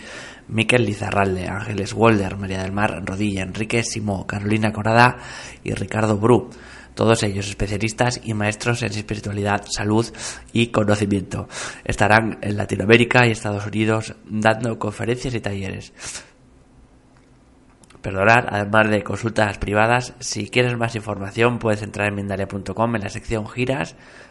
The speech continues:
o pulsar en el banner superior de nuestra página web. Ahora sí vamos a ir con las preguntas de los espectadores y comenzamos con Daniel Castañón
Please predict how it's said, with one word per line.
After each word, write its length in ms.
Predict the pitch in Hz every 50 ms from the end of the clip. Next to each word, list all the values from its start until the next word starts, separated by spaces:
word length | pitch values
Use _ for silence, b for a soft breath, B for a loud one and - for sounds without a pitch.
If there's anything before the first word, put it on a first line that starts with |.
| B B
o 220 | - - 127 127
pulsar 500 | - 113 110 104 - 110 104 104 104 - - -
en 100 | 101 107
el 120 | 101 95
banner 220 | 98 104 101 104 101
superior 560 | - 107 101 - 101 104 104 107 104 - -
de 380 | - 107 107 104 107 110 113 113
nuestra 360 | 110 104 104 - 101 101 -
página 480 | 107 101 - 110 110 110 107 107 107 - -
web. 180 | 90 85 - - - B B B B B B B B B -
Ahora 160 | - 110 117
sí 140 | 113 - 120
vamos 260 | 113 107 104 104 101
a 80 | 104 104
ir 120 | 101 104
con 180 | - 104 101 98
las 320 | 95 95 101 101 - -
preguntas 580 | - 101 98 98 104 107 104 - 110 104 98 101
de 140 | 101 101 101
los 220 | 101 98 104 110
espectadores 800 | 110 - - 110 - - 98 98 107 120 143 170 185 190 185 - B B B B B B B B B
y 380 | - - 120 131 156 165 151 -
comenzamos 460 | - 120 117 113 120 123 131 135 135
con 160 | 143 131 123
Daniel 280 | 117 110 110 117 120 -
Castañón 800 | - 123 - - 117 113 113 123 135 139 123 110 104 101 -